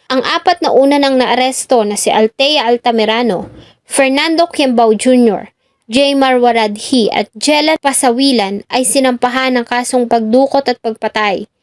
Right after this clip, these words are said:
Samantalang ang dalawang pinaghahanap na si Al-, na sila Aldous at Efren Talib ay sinampahan ng kasong panggagahasa at pagpatay. November twenty, two thousand and twelve,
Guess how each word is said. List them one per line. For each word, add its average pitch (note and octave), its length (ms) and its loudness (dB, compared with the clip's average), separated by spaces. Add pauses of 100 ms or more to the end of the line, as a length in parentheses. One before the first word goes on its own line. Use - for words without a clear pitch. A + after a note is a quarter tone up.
(320)
Samantalang C4 720 0
ang B3 80 2
dalawang A#3+ 400 2
pinaghahanap A#3+ 720 0
na A#3+ 80 -6
si - 160 -2
Al-, - 320 -4 (240)
na A#3+ 160 -2
sila B3+ 240 0
Aldous B3+ 560 0
at G3+ 160 -2
Efren B3+ 400 -2
Talib A3+ 560 0 (400)
ay C4+ 80 0
sinampahan B3+ 720 0
ng A#3 80 -2
kasong C4+ 400 -2
panggagahasa G#3+ 800 -2
at - 240 -10
pagpatay. G3 720 -6 (1800)
November F4+ 560 2
twenty, D#4 320 0
two C4+ 240 -10
thousand A#3+ 480 0
and A3 80 0
twelve, G3+ 400 2